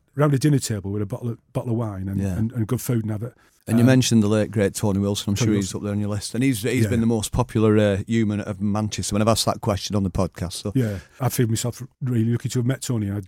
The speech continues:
Speaker 1: and,
Speaker 2: Absolutely.
Speaker 1: and had some good conversations with him.
Speaker 2: Yeah.
Speaker 1: Um, he had quite an input to the organisational development at Home in terms of being part of that conversation.
Speaker 2: Yeah.
Speaker 1: And, and Pete,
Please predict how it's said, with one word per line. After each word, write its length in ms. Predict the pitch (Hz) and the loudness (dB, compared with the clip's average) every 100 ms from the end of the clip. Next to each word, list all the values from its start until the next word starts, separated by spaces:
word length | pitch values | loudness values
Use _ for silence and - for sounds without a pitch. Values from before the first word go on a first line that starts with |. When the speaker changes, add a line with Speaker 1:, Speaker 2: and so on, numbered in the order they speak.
| - | -6
Speaker 1:
and, 80 | 117 | -6
Speaker 2:
Absolutely. 260 | 131 120 - | -2 -2 0
Speaker 1:
and 100 | 120 | -2
had 80 | 123 | 0
some 100 | 123 | -2
good 140 | 120 | -2
conversations 560 | - 113 107 131 - 110 | -2 -4 -2 -4 -4 -4
with 100 | 110 | -4
him. 160 | 95 95 - | -6 -8 -12
Speaker 2:
Yeah. 160 | 87 82 _ 120 113 110 | -12 -14 _ -4 -2 0
Speaker 1:
Um, 500 | 110 110 107 107 - _ | 2 0 0 -4 -10 _
he 80 | 120 | -8
had 140 | 98 101 _ | -8 -10 _
quite 160 | - 107 | -12 -6
an 80 | 110 | -4
input 300 | 101 117 - | -4 -8 -8
to 320 | 110 107 107 - _ _ | -4 -4 -6 -14 _ _
the 60 | 113 | -6
organisational 680 | 107 104 101 98 113 - 98 | -4 -6 -6 -6 -6 -8 -8
development 360 | 107 113 117 | -8 -6 -8
at 60 | 117 | -6
Home 180 | 113 117 | -4 -4
in 60 | 95 | -6
terms 240 | 107 98 | -8 -10
of 200 | 98 _ _ | -14 _ _
being 160 | 107 104 | -8 -8
part 200 | - 104 | -8 -12
of 40 | 101 | -12
that 100 | - | -12
conversation. 600 | 101 104 107 107 - - _ _ | -10 -10 -12 -14 -16 -18 _ _
Speaker 2:
Yeah. 160 | 90 85 - _ | -12 -12 -16 _
Speaker 1:
And, 120 | 202 190 | -6 0
and 120 | 180 | 0
Pete, 160 | 240 | 0